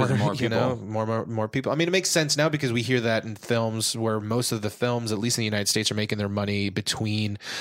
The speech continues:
Speaker 2: you know, between the, um, the coasts, right?
Speaker 1: Mm.
Speaker 2: Like, that's where majority of the people of the United States are located.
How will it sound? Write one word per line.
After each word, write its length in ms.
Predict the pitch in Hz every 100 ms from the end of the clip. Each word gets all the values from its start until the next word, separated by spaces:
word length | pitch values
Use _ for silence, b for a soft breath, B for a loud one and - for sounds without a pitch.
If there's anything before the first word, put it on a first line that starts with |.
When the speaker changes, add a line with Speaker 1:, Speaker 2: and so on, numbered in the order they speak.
| B B B
Speaker 2:
you 100 | 120
know, 60 |
between 380 | 110 - 131 113
the, 400 | 107 101 98 90 B B B B B -
um, 360 | 104 95 87 80
the 100 | -
coasts, 640 | - 156 98 - - - - _
right? 260 | 104 123 120
Speaker 1:
Mm. 40 |
Speaker 2:
Like, 240 | 107 92 -
that's 180 | - 101
where 80 | 123
majority 320 | 131 139 143
of 80 | 151
the 60 |
people 260 | 147 151 143
of 80 | 139
the 40 |
United 200 | 135 131
States 280 | - 139 131
are 160 | 127 127
located. 600 | 127 175 - - -